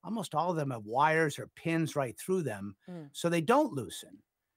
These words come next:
Speaker 1: Uh, and if that occurred, it, that, that plug should have still been there.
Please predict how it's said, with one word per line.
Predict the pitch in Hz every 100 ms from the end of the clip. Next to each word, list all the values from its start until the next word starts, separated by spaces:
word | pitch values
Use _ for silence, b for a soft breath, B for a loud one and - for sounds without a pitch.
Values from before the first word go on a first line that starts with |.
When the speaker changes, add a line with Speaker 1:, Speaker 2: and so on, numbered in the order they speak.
| _ -
Speaker 1:
Uh, | 127 127 -
and | 170
if | 175
that | 196 214
occurred, | 196 - 190 160 160 170 -
it, | - 143 - -
that, | 147 165
that | 135 135 _ _
plug | - 143 139 139
should | - 131
have | 110
still | - - 120 113
been | 104 156 202 160
there. | 98 - -